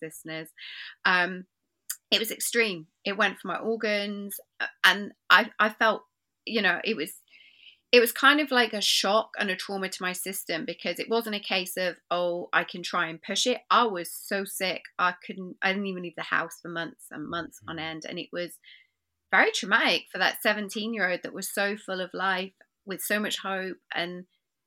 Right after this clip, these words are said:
Speaker 1: it felt like everything had been writ-, it felt like I died <laughs> almost, like, overnight. And I was just plunged into this dark space where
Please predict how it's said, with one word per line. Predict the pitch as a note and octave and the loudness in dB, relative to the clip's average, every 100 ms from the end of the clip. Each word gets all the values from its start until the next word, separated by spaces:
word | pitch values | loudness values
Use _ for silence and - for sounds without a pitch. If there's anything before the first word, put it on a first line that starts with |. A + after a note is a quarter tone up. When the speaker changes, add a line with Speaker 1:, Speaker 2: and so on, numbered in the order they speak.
| _ - | _ 0
Speaker 1:
it | G3 - | 0 4
felt | G#3+ G3+ | 4 6
like | A3+ - _ - | 4 2 _ 6
everything | G#3 G#3 G#3 F#3+ | 6 4 -6 -8
had | F3 | -8
been | F3+ | -8
writ-, | F#3 G3+ | -6 0
it | |
felt | B3+ | 2
like | B3 B3 | 2 0
I | F#3+ F#3 | -4 -2
died | E3+ F3+ E3+ E3+ - - | 0 2 0 -2 -6 -12
<laughs> | - | -6
almost, | G#3 F#3 A3+ - | -4 -2 -2 -2
like, | F#3 F3 - | 0 0 0
overnight. | F#3 F3+ F3 F3 F3+ E3+ - - | -4 -4 -6 -4 -4 -6 -8 -6
And | F3+ F3 | -4 -4
I | |
was | E3+ F3+ | -6 -8
just | - F3+ _ | -10 -12 _
plunged | F#3+ G3 F#3+ | -6 -4 -6
into | F3+ - - | -10 -12 -12
this | E3 - | -12 -4
dark | E3+ - - | -4 -4 -10
space | - F#3+ F#3+ - | -6 -6 -6 -8
where | F3 E3 D3+ | -2 -2 -2